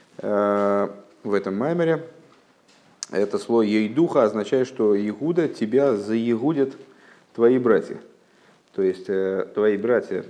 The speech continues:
которые предшествуют тебе, Ру-, Рувен, Шимон и Леви, они наделят тебя, э, тем качеством, в с-, в соответствии с которым ты называешься Игудой. Ну, это так.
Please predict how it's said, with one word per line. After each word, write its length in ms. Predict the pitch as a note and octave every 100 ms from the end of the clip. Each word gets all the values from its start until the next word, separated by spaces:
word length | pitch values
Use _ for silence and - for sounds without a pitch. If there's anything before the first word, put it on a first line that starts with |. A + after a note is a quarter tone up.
| -
которые 360 | - F2+ F#2+ F2+
предшествуют 600 | F#2+ G2 - E2+ E2 D#2+
тебе, 220 | G2 D#3+
Ру-, 280 | D#3 A#2 G#2+ -
Рувен, 320 | A2+ G2 F#2
Шимон 340 | - F#2 F2+
и 140 | A2 F#3
Леви, 160 | D#3+
они 200 | G#2 B2
наделят 640 | B2 A2 G#2+ A2+ F#2+ - -
тебя, 360 | G2+ C#3+ G3 - - - _ _ _ _ -
э, 420 | G#2 G2+ G2 G2 -
тем 180 | A2 F2+
качеством, 640 | D3+ F3 G3+ G#3 G#3 -
в 20 |
с-, 420 | - - - -
в 40 | -
соответствии 420 | A2 B2 G2+ G2+
с 60 |
которым 340 | - G#2 E3+ C3
ты 140 | B2+
называешься 600 | C3 G#2+ A2 A#2+ A#2 -
Игудой. 520 | A2+ A2+ G#2+ F#2 - - - - - - -
Ну, 100 | A#2
это 320 | G#2 - G2 - - _ - - - - _
так. 160 | -